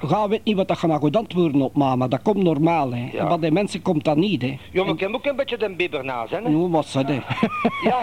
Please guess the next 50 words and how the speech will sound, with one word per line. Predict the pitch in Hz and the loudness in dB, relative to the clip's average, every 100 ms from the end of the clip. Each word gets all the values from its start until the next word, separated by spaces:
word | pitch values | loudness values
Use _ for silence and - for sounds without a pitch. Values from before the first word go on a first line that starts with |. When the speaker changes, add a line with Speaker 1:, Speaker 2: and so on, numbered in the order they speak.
| 226 | -2
Speaker 2:
ik | - | -2
heb | 269 233 | -2 -2
ook | 269 | 0
een | - 247 | -2 0
beetje | 262 226 | -2 -2
de | 220 226 | -2 -2
bibbernaas, | 196 185 170 156 139 139 | -2 -2 -4 -2 -4 -2
hè. | 254 269 - - - | -4 -2 -4 -6 -4
Speaker 1:
Ja. | - 165 170 | 0 0 0
Speaker 2:
<laughs> | 185 - | -6 -6
Je | - | -4
Speaker 1:
En | 180 | -2
wel, | |
Speaker 2:
weet | 202 | 0
wat | 262 | 0
Speaker 1:
maar | 226 226 | 0 0
Speaker 2:
dat | 269 | 0
Speaker 1:
als | 226 | -2
Speaker 2:
is. | 240 | -2
Speaker 1:
je | 220 | -2
het, | - | -2
als | 214 208 | -4 -2
je | - | 0
Lieke | 196 262 247 | 2 4 2
van | 196 196 | 0 0
buiten | 180 180 170 | 0 0 2
leert, | 160 156 | 2 4
ik | 156 | 2
heb | 175 160 | 2 4
zelfs | 139 185 165 - | 4 2 0 2
een | 160 147 139 - - | 2 4 0 -8 -2
tamelijke | 208 233 240 226 208 | 0 2 0 -2 -2
zware | 139 147 190 214 202 196 | 0 2 2 0 -2 -2
akkelei, | 220 - 180 135 | -4 -2 0 0
hè. | 127 139 170 | 0 -2 -4
Speaker 2:
Ja. | 151 127 98 - | -2 -2 -2 -2
Speaker 1:
Toneel | 190 175 247 240 | 2 4 4 2
weten | 165 147 143 | 2 0 -2
spelen. | - 147 127 117 104 - - | -4 -2 -2 -4 -8 -12 -8
En | - 175 160 | 2 4 6
die | 160 151 | 4 4
leerde | 139 156 233 226 | 2 2 4 4
die | 151 143 | 6 6
rol | 196 202 | 4 4
van | 170 131 | 2 4
buiten | 160 160 214 | 2 2 0
en | 180 | 2
die | 170 | 0
sprak | - 143 156 - | 0 -2 -2 -2
vlot. | 147 135 | -2 -2